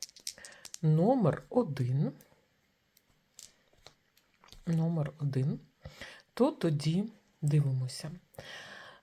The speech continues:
Е, не проявляєш гнучкості і зупинився чи зупинилась у тому, е, куди тобі треба рухатись.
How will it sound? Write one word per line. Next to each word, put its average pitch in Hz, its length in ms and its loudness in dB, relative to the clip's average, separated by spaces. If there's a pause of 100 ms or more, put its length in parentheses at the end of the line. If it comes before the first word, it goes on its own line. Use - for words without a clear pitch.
Е, 156 680 2 (1500)
не 202 200 8
проявляєш 170 800 4
гнучкості 175 1000 0 (460)
і 208 260 2 (120)
зупинився 165 760 0
чи 151 140 -2
зупинилась 160 840 2
у 156 100 2
тому, 202 600 0
е, 151 520 6 (200)
куди 156 240 4
тобі 160 260 0
треба 151 540 0
рухатись. 147 640 -4